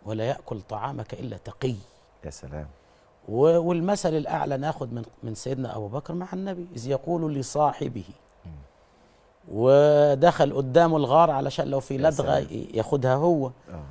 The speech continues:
Speaker 1: ون-، ويسقي النبي من اللبن قبله، فقال: "فشرب رسول الله". شوف، رغم إنه النبي عطشان،
Speaker 2: حتى
Speaker 1: سيدنا
Speaker 2: ارتويت.
Speaker 1: أبو-، حتى ارتويت، وفي رواية: "حتى رضيت".
Speaker 2: <laughs> يا سلام.
Speaker 1: دي المحبة الصادقة، إذ
Speaker 2: آه.
Speaker 1: يقول لصاحبه.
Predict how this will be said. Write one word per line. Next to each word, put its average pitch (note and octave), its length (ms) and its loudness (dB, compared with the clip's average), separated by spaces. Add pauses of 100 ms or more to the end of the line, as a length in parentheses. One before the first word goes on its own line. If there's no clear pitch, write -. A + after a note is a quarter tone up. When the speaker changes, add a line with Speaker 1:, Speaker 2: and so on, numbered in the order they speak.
(300)
Speaker 1:
ون-، A2+ 220 -2
ويسقي D3+ 520 0
النبي D#3+ 440 2
من D3 200 2
اللبن D3+ 640 2 (140)
قبله، B2 600 4 (120)
فقال: D3 340 2
"فشرب D#3 540 0
رسول C#3 440 0
الله". C#3 480 2 (800)
شوف، - 260 -6
رغم C#3 260 6
إنه D3 160 2
النبي D3 320 4
عطشان، C3 540 6 (120)
Speaker 2:
حتى - 280 -2
Speaker 1:
سيدنا A2+ 220 2
Speaker 2:
ارتويت. B2 220 2
Speaker 1:
أبو-، - 80 -14
حتى - 440 4
ارتويت، D3+ 580 4
وفي A2+ 260 -2
رواية: C#3+ 280 4
"حتى D#3 320 2
رضيت". D3+ 500 2
Speaker 2:
<laughs> B2 440 -10
يا F2+ 100 -8
سلام. F2 340 -12
Speaker 1:
دي C#3 100 4
المحبة D#3+ 540 2
الصادقة، D3 680 0 (220)
إذ A#2 120 -6
Speaker 2:
آه. C3+ 40 0
Speaker 1:
يقول C#3+ 340 0
لصاحبه. A#2 520 -4